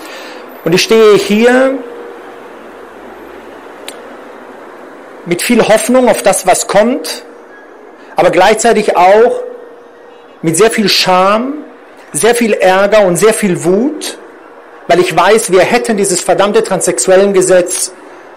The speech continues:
reformieren und streichen können und haben es nicht getan.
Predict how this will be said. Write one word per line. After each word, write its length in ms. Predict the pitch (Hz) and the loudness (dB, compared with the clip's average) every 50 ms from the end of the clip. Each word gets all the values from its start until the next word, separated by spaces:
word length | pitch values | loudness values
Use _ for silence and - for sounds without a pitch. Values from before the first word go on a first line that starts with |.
| - - - - - - - - - - - - - - - - - - - | -20 -20 -20 -20 -20 -20 -20 -20 -20 -20 -20 -20 -20 -20 -20 -20 -18 -8 -4
reformieren 580 | 165 151 202 226 - 233 226 214 220 226 226 208 | -2 0 0 2 2 2 2 4 4 4 4 4
und 140 | 190 170 165 | 4 2 0
streichen 540 | - - - 156 165 180 196 - - 226 220 | -2 0 2 4 4 4 2 2 0 -2 0
können 200 | - 220 220 214 | 2 2 2 2
und 140 | 196 160 156 | 2 2 0
haben 140 | 170 170 170 | 0 0 0
es 140 | 175 170 - | 0 -2 -2
nicht 200 | 165 156 - - | -6 -8 -8 -8
getan. 420 | - 151 - 156 151 135 110 92 | -10 -8 -6 -4 -4 -4 -4 -6